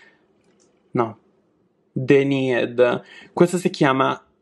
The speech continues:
Denied, Denied, molto, molto bello, raga. Lotti London po-, costa poco, di super qualità.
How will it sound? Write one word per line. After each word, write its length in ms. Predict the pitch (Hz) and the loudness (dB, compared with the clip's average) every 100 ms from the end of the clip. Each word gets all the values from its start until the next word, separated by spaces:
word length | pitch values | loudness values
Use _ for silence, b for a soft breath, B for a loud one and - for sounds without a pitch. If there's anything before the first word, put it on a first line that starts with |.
| _ _ - 135 | _ _ -4 -2
Denied, 840 | 123 139 131 120 120 120 131 127 | 2 2 2 0 0 -2 -4 -2
Denied, 600 | 123 123 120 117 120 120 | -2 0 0 2 2 0
molto, 440 | 120 120 117 117 117 | 0 2 2 0 0
molto 320 | 113 110 117 | 0 -2 0
bello, 300 | 113 110 110 | 0 2 0
raga. 200 | 113 110 | 0 0
Lotti 260 | 113 - | -2 -2
London 380 | 120 113 113 113 | 0 2 0 -2
po-, 220 | - 120 | -2 -2
costa 300 | - 123 - | -4 -8 -6
poco, 220 | 120 117 - | -4 -4 -6
di 160 | - | -10
super 300 | 113 113 110 | -10 -8 -8
qualità. 440 | - 117 120 135 | -4 -2 2 2